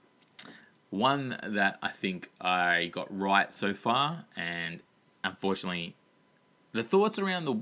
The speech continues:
the, the Hornets that I had, I think were we're pretty accurate in terms of there's a lot going on there. And I think some of the players that I individually, like, pointed out,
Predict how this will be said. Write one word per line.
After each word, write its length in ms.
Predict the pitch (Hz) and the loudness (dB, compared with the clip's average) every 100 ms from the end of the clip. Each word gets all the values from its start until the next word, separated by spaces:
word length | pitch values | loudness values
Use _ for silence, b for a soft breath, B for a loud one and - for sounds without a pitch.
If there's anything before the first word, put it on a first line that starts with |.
| - | -6
the, 240 | 123 104 | -2 0
the 180 | 98 113 | 0 -2
Hornets 420 | - 101 104 - | -2 0 -2 -4
that 120 | 107 92 | -4 -4
I 60 | |
had, 260 | 90 90 87 B B B | 0 -2 -2 B B B
I 60 | - | -14
think 300 | - 113 104 | -6 -4 0
were 320 | 104 95 92 B B B B _ _ - | 0 0 -2 B B B B _ _ -12
we're 240 | 104 104 101 | -2 0 0
pretty 480 | - 143 143 123 - - | -2 -2 0 -2 -4 2
accurate 680 | 107 117 - 107 101 98 | 2 0 -4 -2 0 -2
in 100 | 101 | -4
terms 300 | 95 98 98 | -6 -4 -4
of 140 | 92 - | -6 -6
there's 180 | 98 90 | -6 -4
a 60 | |
lot 420 | 90 92 92 - | -6 -4 -6 -6
going 340 | 110 95 90 85 | -6 -4 -4 -8
on 300 | 85 85 87 | -10 -8 -4
there. 300 | 101 139 180 | -2 -2 -4
And 80 | 95 | -8
I 40 | |
think 260 | 95 113 107 | -8 -6 -4
some 160 | 135 | -2
of 60 | 120 | -4
the 60 | - | -6
players 360 | - 98 95 | -2 -2 -2
that 120 | 98 | -4
I 100 | 98 - | -6 -4
individually, 640 | 95 90 123 - 90 87 | -4 -4 -4 -4 -6 -6
like, 220 | 87 85 | -6 -10
pointed 420 | - 98 92 85 87 | -10 -8 -6 -6 0
out, 240 | 87 85 | 0 0